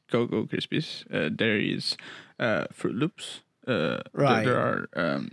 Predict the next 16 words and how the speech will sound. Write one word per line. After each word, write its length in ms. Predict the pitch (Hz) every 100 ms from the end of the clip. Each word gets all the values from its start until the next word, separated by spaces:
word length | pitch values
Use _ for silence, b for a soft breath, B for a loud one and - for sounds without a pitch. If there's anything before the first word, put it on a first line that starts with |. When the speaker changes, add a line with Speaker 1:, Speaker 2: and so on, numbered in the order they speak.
| -
Speaker 1:
many, 380 | 135 208 226 123
many. 380 | - 180 143 -
There 260 | - 107 90
are, 220 | 101 -
uh, 220 | - 92 - B B B B _ -
uh, 140 | 92 - -
Apple 520 | 123 - 64 58 50 -
something, 420 | - 113 - -
Apple 200 | 147 123
Crunch. 460 | - 123 170 - - _
Um, 600 | 165 60 58 67 - - - -
there 200 | - 50
are, 300 | 50 50 - -
um, 500 | - - - - - - - -
Honey 600 | - 131 123 117 92 - _ _ _
Cheerios. 720 | - - - - 202 254 -